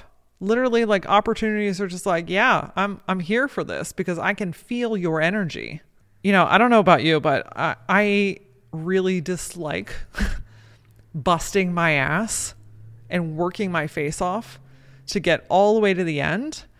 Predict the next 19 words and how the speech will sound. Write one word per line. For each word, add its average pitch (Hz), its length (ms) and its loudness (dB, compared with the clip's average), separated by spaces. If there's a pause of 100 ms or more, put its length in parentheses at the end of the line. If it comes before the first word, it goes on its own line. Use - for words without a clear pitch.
(220)
and 170 200 -4
hear 156 160 -2
crickets - 580 -10 (720)
and 170 80 -2
have 156 180 -4
nothing 170 360 -2
happen - 460 -10 (600)
and 165 280 0
have 165 220 -4
felt - 440 -2
like 156 420 0 (400)
I 156 340 2
wasted 165 680 -2
my 151 160 -2
time, 147 580 -4
my 156 160 -6
money, 151 380 -4
my 156 200 -6
energy, - 640 -10